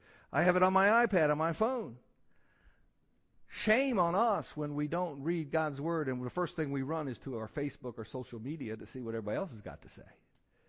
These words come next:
instead of what God has to say to us. And so they will hear these tribulation saints, people come to saving faith. They'll hear it from the hundred and forty-four thousand. They will hear it from past Christians that were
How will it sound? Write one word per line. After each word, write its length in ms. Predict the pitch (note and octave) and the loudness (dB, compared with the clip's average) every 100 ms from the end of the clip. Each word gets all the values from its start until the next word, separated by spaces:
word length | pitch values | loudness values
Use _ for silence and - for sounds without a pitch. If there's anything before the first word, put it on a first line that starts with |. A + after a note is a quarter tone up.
| _ - | _ -16
instead 220 | A2+ A#2 | -6 -4
of 40 | |
what 160 | A2 F#2+ | -4 -4
God 240 | A2 A#2 | -2 -2
has 180 | G#2+ F#2 | -4 -10
to 100 | - | -14
say 220 | - F#2+ F#2 | -12 -10 -10
to 240 | G2 G#2+ | -10 -10
us. 220 | C3+ - - _ _ _ _ _ _ _ _ _ _ _ _ _ _ - | -12 -16 -20 _ _ _ _ _ _ _ _ _ _ _ _ _ _ -8
And 80 | D3+ | 4
so 160 | F#3+ | 6
they 160 | F3+ G#3 | 8 8
will 160 | G#3 | 8
hear 480 | C#3+ F#3+ G#3 A3 A3+ | 6 4 8 10 10
these 280 | F#3+ F3+ - | 8 4 2
tribulation 580 | - G3+ F3+ F#3 F#3 E3+ | 4 4 6 6 6 0
saints, 280 | F#3 G3 F#3 | 2 2 2
people 220 | F3+ E3 | 0 2
come 160 | F3 | 0
to 60 | E3 | 0
saving 260 | - E3+ E3 | 2 2 2
faith. 400 | E3 F3+ G#3+ - | 4 6 6 6
They'll 160 | D3 | 2
hear 200 | C3 E3 | 2 2
it 80 | E3+ | 2
from 160 | E3 E3 | 2 2
the 80 | D#3 | 2
hundred 240 | F3 E3+ | 2 -2
and 80 | D#3 | 0
forty-four 440 | E3+ D#3+ - E3+ | 0 0 2 0
thousand. 640 | D#3 D3 E3 E3+ G3+ A3 - - - _ _ - | 2 2 2 2 -2 -4 -6 -18 -20 _ _ 2
They 140 | D3 | 4
will 240 | C#3+ B2+ - - | 4 0 -2 4
hear 260 | F3 F#3 | 8 8
it 180 | F3 D#3+ | 6 0
from 480 | - E3 D#3+ C#3+ C3 _ _ | 4 4 4 0 -8 _ _
past 460 | - D3+ D#3+ - - - | 0 2 2 0 -12 -2
Christians 540 | F#3 F3+ - F3+ D3 | 0 0 -2 -4 -2
that 160 | D3 D3 | -2 0
were 240 | D3 C3 | 0 0